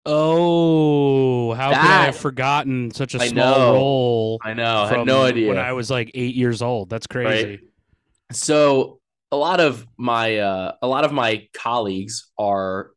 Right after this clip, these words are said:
Speaker 2: you know, they're like, "Oh, wow, like, love Nia Long." And, like, there was a, there was a senator or a sitting U S congressman that tweeted his support <laughs> for Nia Long.
Speaker 1: I'm glad someone did.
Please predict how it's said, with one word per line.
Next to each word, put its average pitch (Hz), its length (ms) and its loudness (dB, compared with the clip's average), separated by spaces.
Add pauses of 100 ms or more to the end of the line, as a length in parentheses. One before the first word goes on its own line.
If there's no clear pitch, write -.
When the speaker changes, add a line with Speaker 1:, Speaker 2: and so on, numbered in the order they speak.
Speaker 2:
you 117 140 -12
know, 92 160 -8
they're 110 180 -2
like, 107 240 -4
"Oh, 165 220 2
wow, 117 420 2
like, 92 200 -10
love 117 340 2
Nia 107 260 0
Long." 98 340 -4
And, 113 100 -6
like, 131 200 -2 (140)
there 147 80 -2
was 165 120 0
a, 175 60 2 (240)
there 156 160 2
was 160 120 2
a 139 60 -2
senator 135 600 0
or 117 180 0
a 117 80 -4
sitting 143 640 0
U 139 140 2
S 131 180 0
congressman 104 720 -6 (280)
that 117 180 -4
tweeted 139 560 0 (180)
his 127 300 -6
support 147 560 -2 (240)
<laughs> - 220 -20
for 160 140 -12
Nia 160 380 -2
Long. - 420 -6 (1600)
Speaker 1:
I'm 131 140 -6
glad 151 260 0
someone 127 380 -2
did. 113 320 -4